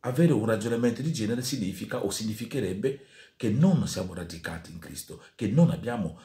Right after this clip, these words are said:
totalmente fede in Cristo, che non ci siamo abbandonati nelle mani del Signore. Dunque, oggi Gesù vorrebbe richiamarci, invitandoci a, a abbandonarci nelle sue mani,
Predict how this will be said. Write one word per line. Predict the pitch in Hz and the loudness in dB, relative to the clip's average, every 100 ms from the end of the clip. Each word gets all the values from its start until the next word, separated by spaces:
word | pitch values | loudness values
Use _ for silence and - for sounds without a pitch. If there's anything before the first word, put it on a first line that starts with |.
| _ | _
totalmente | - 101 92 95 123 123 | -6 -4 -4 -4 -4 -4
fede | - 123 80 | -6 -6 -6
in | 67 - | -10 -14
Cristo, | - - - - - - | -12 -14 -14 -20 -20 -4
che | 113 | 0
non | 117 175 180 | 6 6 4
ci | |
siamo | - 127 110 | 0 -2 -2
abbandonati | - 85 92 90 107 123 - - - _ _ _ _ _ _ _ _ _ - | -4 -4 -4 -4 -6 -6 -8 -12 -18 _ _ _ _ _ _ _ _ _ -6
nelle | 95 92 | -2 -2
mani | 90 95 90 | -2 -4 -6
del | 87 82 | -8 -8
Signore. | - 76 65 - _ _ _ - - | -8 -10 -14 -16 _ _ _ -20 -12
Dunque, | 107 101 - | -8 -6 2
oggi | 98 165 107 | 2 2 -2
Gesù | 104 107 - 98 | -4 -6 -8 -10
vorrebbe | 95 117 139 98 | -6 -6 -4 -4
richiamarci, | 98 101 117 - - - - _ _ _ _ _ _ _ _ _ _ _ _ _ _ _ | -6 -8 -10 -10 -14 -16 -20 _ _ _ _ _ _ _ _ _ _ _ _ _ _ _
invitandoci | 131 131 135 139 165 175 139 113 104 107 - _ _ _ - | -2 2 2 2 0 2 0 -4 -8 -12 -14 _ _ _ -10
a, | 98 95 - _ _ | -8 -8 -14 _ _
a | - 92 | -14 -12
abbandonarci | - 101 107 107 104 117 135 - - 98 | -10 -6 -4 -4 -4 -4 -4 -6 -8 -10
nelle | 95 95 | -8 -6
sue | 87 104 | -6 -6
mani, | 85 80 85 | -6 -6 -12